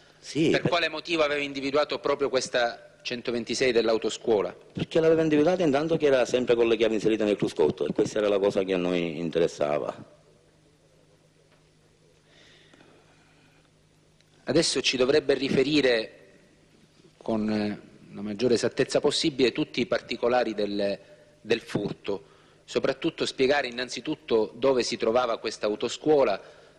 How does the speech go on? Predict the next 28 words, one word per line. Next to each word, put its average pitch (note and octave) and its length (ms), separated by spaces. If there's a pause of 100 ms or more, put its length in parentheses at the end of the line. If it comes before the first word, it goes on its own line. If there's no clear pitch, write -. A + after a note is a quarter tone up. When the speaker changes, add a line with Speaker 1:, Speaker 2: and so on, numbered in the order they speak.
(120)
Speaker 2:
dove A#2+ 680
e B2 100
a B2 80
che - 220
ora B2 420
avete B2 360
rubato A#2 500
questa G2+ 280
macchina. - 460 (1080)
Speaker 1:
Io A2 120
anche G2 280
se E2 440
la E2 180
zona E2+ 440
è D2+ 260
zona D#2 220
noce, F#2+ 280
la F2 100
via E2 140
non F#2 140
me E2 80
la D#2+ 100
ricordo, D2 380
però D#2 640
ce - 120
lo C#2+ 60
posso - 240
spiegare C#2+ 640